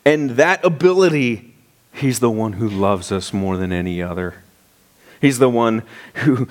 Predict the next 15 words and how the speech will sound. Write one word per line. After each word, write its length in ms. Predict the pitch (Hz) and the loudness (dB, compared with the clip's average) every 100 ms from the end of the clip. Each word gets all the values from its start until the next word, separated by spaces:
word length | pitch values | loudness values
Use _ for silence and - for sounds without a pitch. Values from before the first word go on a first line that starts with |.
| - | -4
who 100 | 143 | -6
cares 440 | - - 151 160 | -4 -2 0 0
about 340 | 131 113 110 - - - 113 - | 2 0 0 -4 -20 -20 -20 -4
the 100 | 123 | -2
sparrow. 920 | - - - 127 113 107 90 73 92 - _ _ _ - - _ - | -2 -10 -4 4 4 2 -4 -8 -12 -20 _ _ _ -20 -20 _ -8
The 80 | - | -2
sparrow! 1040 | 165 - 180 208 262 269 240 - 117 95 - _ _ _ _ _ _ _ | -2 -2 -4 2 4 4 4 4 0 -4 -12 _ _ _ _ _ _ _
How 160 | - 123 | -6 -4
much 260 | 104 95 | -4 -4
more 220 | 104 95 87 | -6 -4 -6
does 160 | 85 | -8
he 80 | 92 | -12
care 260 | - - - | -12 -12 -12
for 160 | - | -18
you? 160 | - | -20